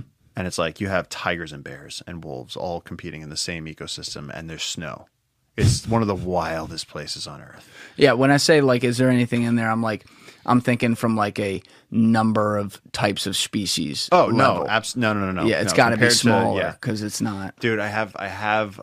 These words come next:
Speaker 1: a map I could show you where it's, like, the, it's planet Earth coded for vertebrate species diversity. And so in a place like that where you have, like, sixteen miles of forest before there's, like, one raccoon.
Speaker 2: Yeah.
Speaker 1: And, like, in places like that, it'll be, like,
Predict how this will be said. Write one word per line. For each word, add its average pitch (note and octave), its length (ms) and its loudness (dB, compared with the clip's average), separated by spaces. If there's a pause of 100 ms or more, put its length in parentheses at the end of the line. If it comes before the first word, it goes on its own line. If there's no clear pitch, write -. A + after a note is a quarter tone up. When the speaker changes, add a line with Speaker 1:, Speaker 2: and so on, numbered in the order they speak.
Speaker 1:
a - 40 -12
map F2+ 560 -6
I - 80 -14
could F2+ 160 -10
show F2 200 -6
you D2+ 200 -8
where D#2+ 200 -6
it's, - 180 -10
like, D2+ 360 -8 (220)
the, G#2 140 -4
it's - 200 -8
planet G#2+ 460 0
Earth F#2 320 -4
coded G2 440 -4
for F2+ 160 -6
vertebrate F2 480 -8
species F#2 380 -10
diversity. E2 600 -12 (480)
And G2 120 -6
so F2 420 -2 (100)
in A#2 120 0
a A2+ 60 0
place G#2+ 320 -2
like F#2 160 -4
that E2+ 360 -2
where F#2 140 -8
you F#2 120 -6
have, E2 340 -6
like, D#2 360 -8 (180)
sixteen A2+ 720 -2
miles F#2+ 460 -2
of E2+ 100 -12
forest F#2 460 0
before E2+ 240 -8
there's, E2+ 120 -10
like, D#2+ 160 -12
one F2+ 160 -4
raccoon. - 380 -12 (600)
Speaker 2:
Yeah. A2 140 -2
Speaker 1:
And, G2+ 80 -2
like, F2+ 200 -2
in G#2 200 -4
places C3+ 380 -2
like F2+ 160 -2
that, G2+ 400 2 (100)
it'll G#2 160 -6
be, F2+ 120 -4
like, D#2+ 180 -8